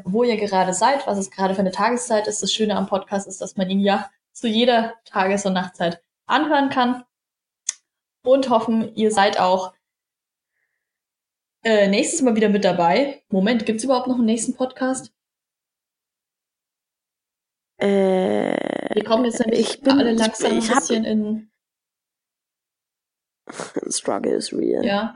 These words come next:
Speaker 1: aber
Speaker 2: Ja, ich bin nicht mehr dabei mitzuzählen. Ich habe keine Ahnung.
Speaker 1: das sollte nicht der letzte Podcast sein, ehrlich gesagt.
Speaker 2: Nee. Nee, danach gibt es noch
Speaker 1: Es gibt
Speaker 2: einen.
Speaker 1: dann auch noch
Speaker 2: Ja.
Speaker 1: einen, einen besseren.
Speaker 2: Doch.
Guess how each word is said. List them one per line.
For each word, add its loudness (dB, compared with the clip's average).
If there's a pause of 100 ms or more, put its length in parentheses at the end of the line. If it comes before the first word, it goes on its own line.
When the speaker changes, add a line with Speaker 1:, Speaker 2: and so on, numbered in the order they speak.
Speaker 1:
aber -2
Speaker 2:
Ja, 4
ich 2
bin 4
nicht 4
mehr 6
dabei 4
mitzuzählen. -4
Ich -6
habe -2
keine -4
Ahnung. -2
Speaker 1:
das 0
sollte 2
nicht 2
der 4
letzte 0
Podcast -4
sein, -2 (840)
ehrlich -2
gesagt. -4 (200)
Speaker 2:
Nee. -4 (420)
Nee, 2
danach 4
gibt -4
es -6
noch 0
Speaker 1:
Es -8
gibt -2
Speaker 2:
einen. 2
Speaker 1:
dann 4
auch -2
noch -4
Speaker 2:
Ja. 0
Speaker 1:
einen, -4 (180)
einen 2
besseren. 4
Speaker 2:
Doch. 0